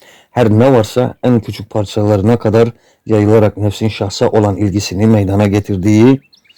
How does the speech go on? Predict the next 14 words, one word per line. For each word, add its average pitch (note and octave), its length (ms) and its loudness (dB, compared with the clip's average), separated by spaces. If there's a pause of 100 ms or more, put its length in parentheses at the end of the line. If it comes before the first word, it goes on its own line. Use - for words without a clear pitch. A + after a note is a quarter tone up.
(320)
gibi, A#2 280 4
hayat A2+ 380 -2
ve G#2 100 -4
ilimde G#2 640 0 (320)
vücut G#2+ 340 -2
ile A2 380 0 (240)
vasıflanması G#2+ 880 0
niteliğinde G#2+ 480 0
de G#2+ 100 2
gerçeklerindendir. G2+ 1040 -2 (2500)
Size C#3+ 500 2
değersiz A2+ 640 0
bir A#2 100 2
sudan A2 440 -2